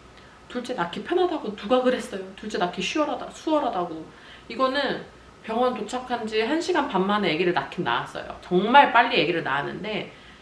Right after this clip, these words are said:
시간만 빨리 낳은 거지 너무 더 굴욕적이고 왜냐면은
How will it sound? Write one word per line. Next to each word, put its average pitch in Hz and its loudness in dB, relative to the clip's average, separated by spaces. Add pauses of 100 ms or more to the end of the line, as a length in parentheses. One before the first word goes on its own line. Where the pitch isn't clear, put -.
(100)
시간만 381 0
빨리 320 2
낳은 175 0
거지 156 -8
너무 269 6
더 185 2
굴욕적이고 170 0
왜냐면은 220 -2